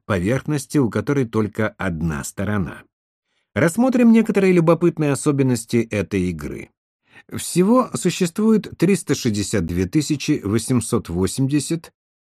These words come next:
девять, то есть один умноженное на два, умноженное на три, умноженное на четыре, умноженное и так далее, умноженное на девять возможных сценариев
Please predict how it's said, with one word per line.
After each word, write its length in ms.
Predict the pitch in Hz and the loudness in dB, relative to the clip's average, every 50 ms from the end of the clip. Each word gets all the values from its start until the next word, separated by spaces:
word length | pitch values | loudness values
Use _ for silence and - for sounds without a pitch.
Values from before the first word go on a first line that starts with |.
| _ _ _ | _ _ _
девять, 680 | 107 87 80 104 117 120 123 127 143 139 - - - - | -10 -6 -2 2 2 4 4 2 0 -2 -4 -10 -14 -4
то 120 | - 110 98 | 0 0 2
есть 260 | 90 82 - - - - | 2 0 -2 -8 -8 -4
один 420 | 98 104 101 104 123 131 131 123 - | -4 -4 -2 0 2 2 2 2 2
умноженное 640 | - 95 92 90 90 87 82 73 73 78 78 78 80 | 0 0 2 2 2 0 0 -2 -4 -4 -4 -4 -4
на 180 | 78 78 80 80 | -2 -2 -4 -4
два, 400 | 71 71 71 80 92 110 131 143 - _ _ _ _ | -4 -4 -4 -2 -2 -2 -2 -4 -8 _ _ _ _
умноженное 720 | - 117 117 117 113 104 95 82 87 85 85 82 82 82 | 2 4 6 6 6 4 2 0 -2 -2 -2 -2 -2 -2
на 180 | 80 80 80 | -2 -2 -4
три, 360 | 76 - 95 - 110 143 165 - | -4 -4 -2 0 0 0 0 0
умноженное 640 | - 131 127 120 113 110 98 85 90 87 85 82 82 | 0 2 4 4 4 2 2 0 -2 -2 -2 -2 -2
на 140 | 80 80 80 | -2 -4 -6
четыре, 540 | - - - 85 - - 151 151 156 151 - | -6 -8 -10 -6 -2 0 0 0 0 -2 -2
умноженное 720 | - - 120 117 117 117 113 98 87 95 95 90 90 87 | -2 0 2 4 4 4 2 0 0 -2 -2 -2 -2 -2
и 180 | 82 - 87 78 | -4 -6 -10 -8
так 240 | - 82 76 73 80 | -6 -6 -6 -4 -4
далее, 400 | 107 127 135 135 143 139 139 - _ | -2 -2 0 0 0 -2 -2 -4 _
умноженное 680 | - 139 127 127 135 131 117 107 110 110 107 104 104 | 2 2 4 4 4 2 0 0 2 2 2 2 2
на 160 | 95 95 95 92 | 2 0 0 -2
девять 540 | 85 78 80 73 65 62 64 - - - _ _ _ _ _ _ _ - | -2 -4 -6 -6 -8 -10 -12 -14 -16 -18 _ _ _ _ _ _ _ 0
возможных 800 | 151 160 175 165 143 139 160 160 160 156 143 120 131 131 117 | 2 4 4 4 4 4 4 4 4 4 4 2 2 0 0
сценариев 680 | - - - 123 127 127 139 139 139 139 143 139 110 | -2 -4 -2 0 2 2 2 2 2 2 2 2 0